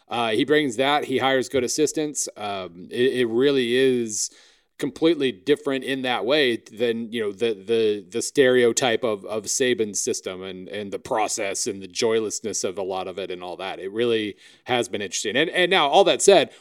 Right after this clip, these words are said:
we're gonna turn on him real fast, 'cause if you win too much, we get tired of you, and we'll get tired of Dabo really quickly. Um, but it, it, it is, it was impressive.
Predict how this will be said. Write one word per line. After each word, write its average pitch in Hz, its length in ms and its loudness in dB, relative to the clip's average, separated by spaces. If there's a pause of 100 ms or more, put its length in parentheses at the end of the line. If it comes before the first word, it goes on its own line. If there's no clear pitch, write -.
we're 220 140 8
gonna 170 120 4
turn 180 220 4
on 127 140 0
him 127 160 0
real 120 140 0
fast, 107 360 0
'cause 113 120 0
if 104 80 -6
you 123 80 0
win 165 200 0
too 147 160 2
much, 123 200 -2
we 110 120 -2
get 107 120 -4
tired 110 300 0
of - 100 -12
you, 76 180 -6 (300)
and 113 140 -2
we'll 139 80 6
get 156 140 2
tired 147 180 6
of 117 80 -2
Dabo 117 340 2
really 113 280 2
quickly. 78 480 -4 (420)
Um, 85 800 -8 (1000)
but 120 380 0
it, 120 240 -4
it, 123 220 -2
it 120 160 2
is, 117 520 0
it 104 100 -6
was 113 200 -4
impressive. 120 520 -6